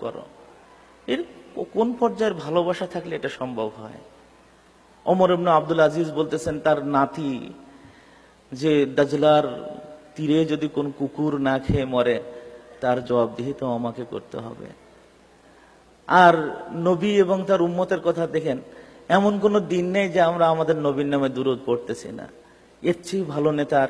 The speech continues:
কেউ আছে দুনিয়ায়? আবু বকরের নাম শুনলেই মুখ দিয়ে এমনি অটোমেটিক্যালি চলে আসে, "রাদিয়াল্লাহু আনহুম।" দোয়া করি না?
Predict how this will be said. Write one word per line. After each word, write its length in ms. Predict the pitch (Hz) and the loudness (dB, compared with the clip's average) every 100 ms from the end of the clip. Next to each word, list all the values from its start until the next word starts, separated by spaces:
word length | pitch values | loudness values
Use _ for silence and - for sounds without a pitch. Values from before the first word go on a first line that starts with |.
| - | 0
কেউ 140 | 131 | -4
আছে 260 | 139 127 - | -4 -6 -10
দুনিয়ায়? 380 | 127 123 135 - - - - - | -10 -12 -12 -14 -18 -20 -20 -4
আবু 240 | - 151 160 | 0 2 2
বকরের 380 | 165 165 165 | 0 2 -2
নাম 240 | 156 151 151 | 0 -2 -4
শুনলেই 420 | - 151 156 156 | -6 -6 -4 -4
মুখ 200 | 147 143 131 | -6 -10 -6
দিয়ে 140 | 147 | -2
এমনি 320 | 139 143 160 151 - - - | -2 -4 -8 -10 -12 -20 -2
অটোমেটিক্যালি 840 | 151 160 185 175 180 180 160 160 | 0 2 0 -4 -2 -2 -2 -2
চলে 280 | 160 160 139 | -2 -2 0
আসে, 300 | 139 135 139 120 - - - | 0 -2 -10 -10 -16 -20 -10
"রাদিয়াল্লাহু 840 | 123 127 127 123 117 113 117 117 117 | -6 -4 -2 -2 -4 -6 -6 -8 -12
আনহুম।" 500 | 110 113 104 - - _ _ _ - | -12 -14 -16 -20 -20 _ _ _ -8
দোয়া 120 | 143 | -6
করি 280 | 139 156 139 | -4 -6 -8
না? 180 | 139 202 | -12 -14